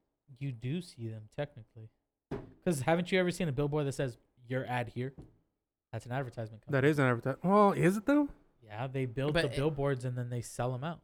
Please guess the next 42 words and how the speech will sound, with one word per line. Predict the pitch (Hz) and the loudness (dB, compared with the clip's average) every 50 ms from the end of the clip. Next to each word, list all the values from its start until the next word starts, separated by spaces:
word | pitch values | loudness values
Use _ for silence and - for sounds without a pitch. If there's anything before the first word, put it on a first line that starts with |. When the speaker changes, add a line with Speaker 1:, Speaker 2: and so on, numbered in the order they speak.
| _ - | _ -6
Speaker 3:
But | 156 139 139 135 131 127 113 - - | -2 2 2 2 2 0 -4 -10 -12
it's | 131 131 - | -14 -8 -6
not | 151 151 143 | -4 -2 -2
Speaker 1:
They | 143 | 0
Speaker 3:
like | 139 | 0
the | 131 | 0
Speaker 1:
rent | 139 139 | 0 0
'em. | 120 | -2
Speaker 3:
company's | - 151 139 127 135 135 127 120 | -2 -4 -4 -2 -2 -2 -2 -2
called | - - 131 127 117 113 | -2 -2 0 0 0 0
Your | 117 120 | 0 2
Ad | 120 120 117 113 107 | 2 2 2 2 0
Here. | 104 117 117 113 104 101 113 - _ _ _ _ _ _ _ - | -2 -4 -4 -4 -4 -6 -8 -14 _ _ _ _ _ _ _ -6
Speaker 2:
Yeah, | 131 127 | -4 -2
Speaker 3:
You | |
know | 120 110 | -2 -2
Speaker 2:
what's | 110 117 | -4 -4
Speaker 3:
what | 120 | -4
I | 120 | -4
Speaker 2:
the | 120 120 | -4 -4
Speaker 3:
mean? | 123 139 | -2 -2
Speaker 2:
company | 139 127 117 113 | -2 -2 -2 -2
called? | - - 160 151 117 117 117 | 0 0 0 0 0 -2 -4
Speaker 1:
Yeah, | 190 214 190 | -2 -2 0
you | 139 | 0
gotta | 123 143 131 | 0 0 -2
call | 127 - 135 127 | -2 -2 -2 -2
the | 120 | -2
number. | 120 151 151 120 110 - _ _ _ _ _ _ _ _ _ _ _ _ _ _ _ _ _ _ _ _ _ _ _ _ - | -4 -8 -10 -10 -14 -18 _ _ _ _ _ _ _ _ _ _ _ _ _ _ _ _ _ _ _ _ _ _ _ _ -6
Speaker 2:
Hmm. | 175 135 117 110 - _ _ _ _ _ _ | -6 -4 -4 -6 -10 _ _ _ _ _ _
Speaker 1:
Advertisement | 131 127 127 135 131 - 139 131 127 120 - | -10 -8 -8 -8 -6 -6 -6 -6 -8 -10 -10
company. | 143 139 - 143 143 143 - | -10 -12 -10 -12 -18 -6 -2
Speaker 2:
I, | - - - - - - | -2 -2 -2 -6 -4 0
I | - 220 | 2 4
think | - 277 277 | 6 8 8
that's | 208 170 | 8 8
just | - 156 135 - | 6 4 4 6
somebody | 170 170 175 156 | 6 6 8 8
who | 143 131 117 110 | 6 6 4 2
owns | 107 135 151 175 165 139 | 2 2 4 4 4 4
that | 123 120 110 101 | 4 4 2 2
billboard. | 110 120 117 110 113 110 113 113 | 0 0 0 0 0 -2 -2 -4